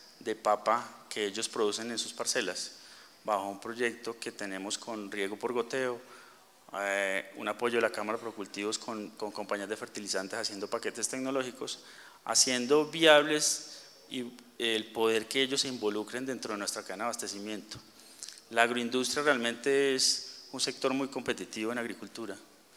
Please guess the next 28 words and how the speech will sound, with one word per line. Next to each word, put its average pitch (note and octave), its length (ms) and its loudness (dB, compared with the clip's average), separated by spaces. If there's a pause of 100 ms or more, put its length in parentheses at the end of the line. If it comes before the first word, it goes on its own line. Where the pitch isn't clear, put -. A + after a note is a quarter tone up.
(380)
y - 20 -14
toca A2+ 220 0
hacer A#2+ 160 2
las A#2+ 160 2
cosas A#2 240 0
muy A2+ 160 -4
bien A2+ 200 -4
para F2 120 -4
lograr F2 240 -4
involucrarse F#2+ 480 -6
y F#2+ 40 -2
ser, G2+ 240 -4
y - 60 -12
ser F#2 160 0
sostenible F#2 500 -8
en F#2+ 60 -8
el F#2 100 -12
tiempo, F2 360 -10
¿no? F2 100 -12 (1200)
El C3 80 2
segundo C#3+ 360 6
proyecto F3+ 600 4
es - 180 2
un, D3+ 320 0
es A#2+ 240 0
un C3+ 340 -4
proyecto C#3 560 2 (840)
que G#2+ 580 0